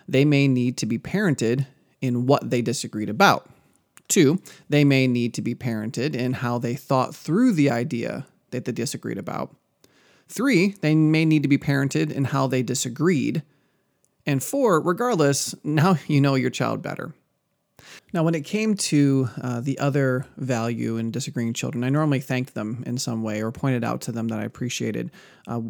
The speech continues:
that they were doing what they were doing. Uh, this particular one, I don't normally verbalize this reality the way I do the others.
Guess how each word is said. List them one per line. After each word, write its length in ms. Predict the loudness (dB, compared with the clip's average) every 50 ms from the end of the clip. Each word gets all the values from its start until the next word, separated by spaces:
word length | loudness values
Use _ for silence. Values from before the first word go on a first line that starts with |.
| -10 -10
that 200 | -8 -6 -4 -4
they 100 | -2 -2
were 80 | -2 -2
doing 200 | -2 -2 -2 -4
what 100 | -4 -4
they 100 | -6 -6
were 100 | -6 -6
doing. 340 | -6 -6 -6 -6 -8 -10 -12 _ _ _ _ _ -6
Uh, 300 | -6 -4 -4 -4 -4 -2
this 220 | -2 -2 -2 -4
particular 420 | -6 -8 -4 -4 0 2 2 2
one, 160 | 4 4 4 2
I 60 | 2
don't 160 | 2 0 0
normally 260 | -2 0 0 0 0
verbalize 760 | 0 0 0 0 2 2 2 2 2 2 0 0 0 -2 -2
this 260 | -2 -2 -2 -2 -4
reality 380 | -2 -2 -2 -2 -2 -2 -2 -2
the 100 | -2 -2
way 140 | 0 0 0
I 60 | 0
do 160 | 0 -2 -2
the 160 | -2 -2 -2 -2
others. 400 | -2 -2 -2 -2 -2 -4 -8